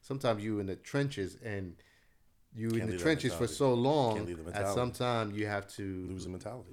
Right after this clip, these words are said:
Speaker 1: you have to level up and you have to get yourself out of there. But how
Speaker 2: People
Speaker 1: do you
Speaker 2: afraid.
Speaker 1: level up? By developing your, yourself as a
Speaker 2: And,
Speaker 1: leader,
Speaker 2: and let me
Speaker 1: as
Speaker 2: be
Speaker 1: a
Speaker 2: honest with you,
Speaker 1: founder.
Speaker 2: that, that internal self-work is the hardest
Speaker 1: Oh, it's a sh-, it's
Speaker 2: part
Speaker 1: man,
Speaker 2: of doing this.
Speaker 1: it's insane.
Speaker 2: Yeah.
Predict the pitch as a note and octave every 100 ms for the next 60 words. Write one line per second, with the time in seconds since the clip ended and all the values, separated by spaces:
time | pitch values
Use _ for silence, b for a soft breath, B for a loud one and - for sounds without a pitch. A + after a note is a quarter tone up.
0 | A2 F#2 F#2+ F#2 - F#2+ G2 F#2+ G#2 G#2
1 | - F#2 F2+ F#2 F2+ - F#2 G2 F2+ -
2 | E2+ F#2+ G#2+ F#2+ F2+ D#2 B - G#2 G#2+
3 | G#2+ G#2 G2 G2 F#2+ G#2 B2+ A#2 G2 F2+
4 | F2+ - - F2+ F2 F2 F2 F2 F2 F2
5 | F#2 - A#2+ G2 F2+ E2+ F#2 C#3 D#3 F2+
6 | - - A#2 B2 G#2 G#2+ A2 A#2 G2 G2
7 | F#2 A2 G#2+ G#2+ - - G2 G#2+ - G#2+
8 | - G2+ G2 F2+ F#2+ F#2 - E2+ F#2 -
9 | - - _ - - - G#2 F#2+ E2+ F2
10 | D#2+ D#2 - B2 G#2 G2+ F#2 - A2 G2+
11 | - - E2 - - - F#2 G2 G2 G2+
12 | G2+ G#2 G#2 A2+ A2 - F#2+ - A2 G2
13 | D#2 -